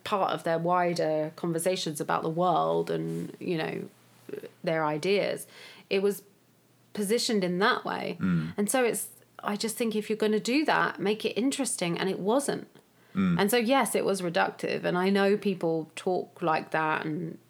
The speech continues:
Speaker 1: you know, it's not unusual, but I just thought it didn't add anything. It t-, it just, I found it really boring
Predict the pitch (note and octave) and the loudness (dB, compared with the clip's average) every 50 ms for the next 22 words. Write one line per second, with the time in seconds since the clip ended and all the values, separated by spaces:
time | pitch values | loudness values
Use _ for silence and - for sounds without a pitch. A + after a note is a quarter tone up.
0 | _ _ - F#3 F3+ E3 D3+ D3 E3 - D#3 - - - _ _ _ _ - - | _ _ -6 -4 -2 -2 -2 -2 -2 -4 -6 -8 -12 -20 _ _ _ _ -8 -4
1 | - F#3+ - - F#3 F3+ E3 D#3 D#3 D#3 D#3 D#3+ E3 G3+ A3+ G#3+ - D#3+ - - | -4 -4 -2 -2 -2 -2 0 0 0 0 0 0 0 0 -2 -2 -2 -4 -4 -4
2 | - - F3 F3 - - - - - - - - - - _ _ _ - A3+ A3+ | -4 -6 -6 -8 -12 -20 -20 -20 -20 -20 -20 -20 -20 -20 _ _ _ -8 -6 -4
3 | A#3 B3 A#3+ - C4 A#3+ - - - - - - B3+ A#3 A#3 A3+ - - - - | -4 -4 -6 -6 -8 -8 -8 -10 -12 -10 -6 -4 -4 -2 -2 -2 -2 -4 -8 -16
4 | _ _ _ _ _ _ _ _ _ _ _ _ _ _ _ - G#3 G3+ A#3+ A3+ | _ _ _ _ _ _ _ _ _ _ _ _ _ _ _ -6 -4 -2 0 0
5 | A3 - - D#3+ E3 E3 E3 E3 E3 E3+ D#3+ D#3+ E3 E3+ E3+ E3+ F3 - - - | 0 0 2 2 2 2 2 0 0 0 -2 -2 -2 -2 -2 -2 -4 -4 -6 -6
6 | - F#3+ - - - - - - - - - - F3 - - - - - - - | -6 -6 -6 -8 -8 -8 -8 -8 -8 -8 -10 -8 -8 -6 -6 -6 -8 -8 -8 -10
7 | - - - _ - - - E3+ E3+ - F#3 F3 F3 E3+ - - E3+ F3 E3+ - | -10 -12 -16 _ -16 -12 -12 -10 -6 -4 -2 -2 -2 -2 -2 -4 -6 -6 -6 -6
8 | - D#3+ D#3+ D#3+ E3 E3+ - D#3+ D#3+ D3 | -4 -2 -2 0 0 0 -2 -2 -4 -8